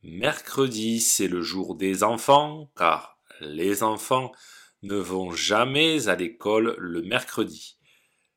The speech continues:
Mais le mercredi, c'est aussi le jour des actualités de Café français.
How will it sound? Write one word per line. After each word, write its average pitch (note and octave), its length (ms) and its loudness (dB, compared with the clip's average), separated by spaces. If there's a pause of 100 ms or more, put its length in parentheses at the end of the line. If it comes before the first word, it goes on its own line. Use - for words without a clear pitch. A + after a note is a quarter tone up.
(300)
Mais B2+ 360 2
le A2+ 340 2
mercredi, F#2+ 800 -4
c'est F#2+ 500 -2
aussi F#2 340 -2
le F2+ 160 -6
jour A#2+ 400 -4
des B2+ 440 0
actualités A2 760 -4
de A#2 180 -2
Café A2+ 380 -2
français. G#2+ 560 -2